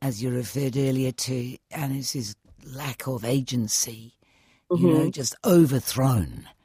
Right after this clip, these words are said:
Speaker 2: Right, right. Um, you know, and it's, i-, it's particularly difficult for her because, because, uh,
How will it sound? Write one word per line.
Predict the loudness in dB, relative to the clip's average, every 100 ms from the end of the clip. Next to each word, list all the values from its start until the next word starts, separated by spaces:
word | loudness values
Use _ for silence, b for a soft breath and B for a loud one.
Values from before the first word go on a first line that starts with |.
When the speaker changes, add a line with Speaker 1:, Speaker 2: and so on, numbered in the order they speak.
| _ _ _ _ _ 0
Speaker 2:
Right, | 2 2 -4 _ _ _ _ -2
right. | 0 0 -4 -8 b b b b
Um, | 2 4 4 2 -2 -6
you | 0 4
know, | 6
and | 6
it's, | 4 2 -18 _ 4
i-, | 6 6
it's | 4
particularly | 4 0 4 2 6 6 8 6
difficult | 4 2 2 0 0 0
for | -4
her | 0 4 4
because, | 4 2 2 6 6 6 2 -12 b b 2
because, | 6 6 6
uh, | 8